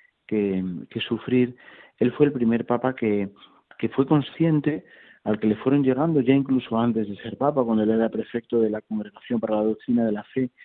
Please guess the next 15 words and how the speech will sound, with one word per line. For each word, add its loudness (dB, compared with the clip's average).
le 2
fueron 0
llegando 2
testimonios 2
de, 4
pues, -8
de 0
esa -6
lacra -2
tremenda, 0
¿no? 0
De 0
los -4
abusos -6
sexuales 0